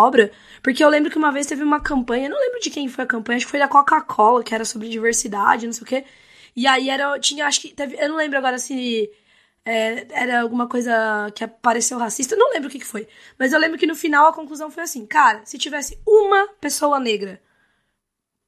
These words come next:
com voz dentro dessa campanha, organizando essa campanha, com voz, né, porque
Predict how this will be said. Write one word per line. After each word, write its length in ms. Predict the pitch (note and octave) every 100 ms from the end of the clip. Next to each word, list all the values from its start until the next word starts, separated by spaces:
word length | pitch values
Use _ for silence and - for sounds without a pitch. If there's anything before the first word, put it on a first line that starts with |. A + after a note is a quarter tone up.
| -
com 380 | D4+ D4+ D4 -
voz 640 | G3+ C4 A#3 G3+ - - A#3+
dentro 400 | G#3+ C4+ C#4+ C4
dessa 220 | A#3+ A3+
campanha, 560 | - G3+ B3+ C4 G#3+
organizando 500 | G#3+ G#3 A3+ G#3+ C4+
essa 140 | B3 -
campanha, 520 | G#3 G3 B3 A3 F#3+ _ _ -
com 240 | C#4+ C#4
voz, 340 | G3+ A3 C4+ A#3
né, 140 | G#3
porque 400 | G#3+ G#3 G#3+ F#3+